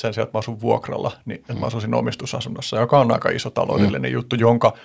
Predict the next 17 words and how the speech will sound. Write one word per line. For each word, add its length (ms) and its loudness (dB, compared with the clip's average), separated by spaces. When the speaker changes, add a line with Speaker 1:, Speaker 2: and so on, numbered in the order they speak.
Speaker 1:
hankkimiseksi 720 -2
mä 60 -2
joudun 400 2
tekemään 300 0
valintoja, 440 2
jo-, 200 -8
jos-, 360 -10
joissa 340 -4
on, 80 -2
niinku, 180 -4
eettisesti 560 -2
kyseenalaisia 540 -2
Speaker 2:
Mm. 60 -4
Speaker 1:
ulottuvuuksia, 580 -4
koska, 240 -8
niinku, 220 -10
mm, 1160 -14